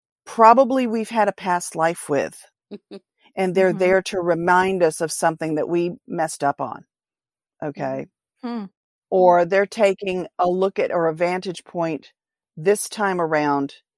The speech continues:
Speaker 1: and trying to help us get a point, to help us
Speaker 2: Mm-hmm.
Speaker 1: understand and to realize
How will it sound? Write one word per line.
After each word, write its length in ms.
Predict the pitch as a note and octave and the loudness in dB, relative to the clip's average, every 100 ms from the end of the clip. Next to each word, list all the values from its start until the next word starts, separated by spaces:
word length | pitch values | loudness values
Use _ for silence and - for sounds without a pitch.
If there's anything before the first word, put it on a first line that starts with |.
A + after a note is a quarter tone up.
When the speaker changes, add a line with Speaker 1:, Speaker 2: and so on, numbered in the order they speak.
| _ - | _ -12
Speaker 1:
and 140 | E3+ | -6
trying 240 | G3+ F3 | -2 -2
to 80 | E3 | -2
help 260 | D#3 E3+ - | -4 -4 -2
us 260 | E3+ - - D#3+ - | -4 -4 -14 -16 -2
get 240 | E3+ - - | 0 0 -6
a 80 | |
point, 540 | - - C#3 B2+ - - | -18 -12 -10 -10 -14 -18
to 100 | - | -12
help 240 | E3 D#3 D3 | -6 -6 -6
us 160 | D3+ | -8
Speaker 2:
Mm-hmm. 120 | - E3+ | -6 -6
Speaker 1:
understand 580 | D#3 D3+ F3 D3 C#3+ | -4 -6 -6 -6 -4
and 140 | C3 D3 | -6 -8
to 80 | D3+ | -4
realize 540 | D#3 D3 C3+ C3+ | -2 0 0 -2